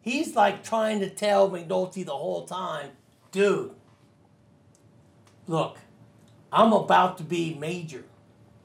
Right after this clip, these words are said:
I didn't get in this position by being stupid or not knowing what's happening. But if you think you're going to, like, outsmart me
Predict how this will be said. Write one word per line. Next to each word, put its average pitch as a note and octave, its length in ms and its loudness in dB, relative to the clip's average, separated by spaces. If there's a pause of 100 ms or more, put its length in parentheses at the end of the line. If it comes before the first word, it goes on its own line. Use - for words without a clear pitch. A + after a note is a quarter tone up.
(480)
I F3 120 4
didn't B3+ 200 0
get D4+ 160 6
in C4+ 60 -8
this A#3+ 120 -2
position G3 640 0 (240)
by D#3 200 0
being D#3+ 280 -4
stupid A3 760 -2 (1400)
or D#3+ 180 4
not F3+ 240 4
knowing F3 440 0
what's D#3 240 -6
happening. D#3+ 340 -6 (1200)
But - 460 0 (1500)
if A#2 260 -14
you A3+ 240 2
think F#3 420 -2 (520)
you're G3 320 0
going G3+ 220 6
to, F3+ 60 0
like, E3+ 220 0
outsmart F3 720 0
me A3+ 500 -8